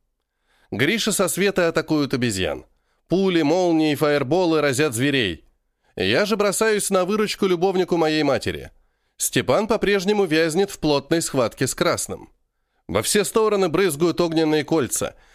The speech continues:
а зверь истошно грызет доспех царского охотника. Хватаюсь пальцами обеих рук за виски. Пускай красный бигус защищен от манипулирования разумом, что-то я могу сделать.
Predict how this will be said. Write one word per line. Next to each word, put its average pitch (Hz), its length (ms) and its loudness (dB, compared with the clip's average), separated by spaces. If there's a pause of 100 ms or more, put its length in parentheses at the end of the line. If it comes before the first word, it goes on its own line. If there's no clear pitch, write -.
(140)
а 120 160 2
зверь 220 320 0
истошно 220 420 0
грызет 190 400 0
доспех 165 480 0
царского 113 560 0
охотника. 87 640 -4 (640)
Хватаюсь 139 560 0
пальцами 156 460 0
обеих 143 340 0
рук 147 180 0
за 131 120 0
виски. 127 480 -2 (500)
Пускай 147 400 0
красный 131 460 0
бигус 123 320 0
защищен 135 560 0
от 123 100 -2
манипулирования 113 800 0
разумом, 143 560 0 (220)
что-то - 420 -2
я 131 100 2
могу 131 300 0
сделать. 90 500 -6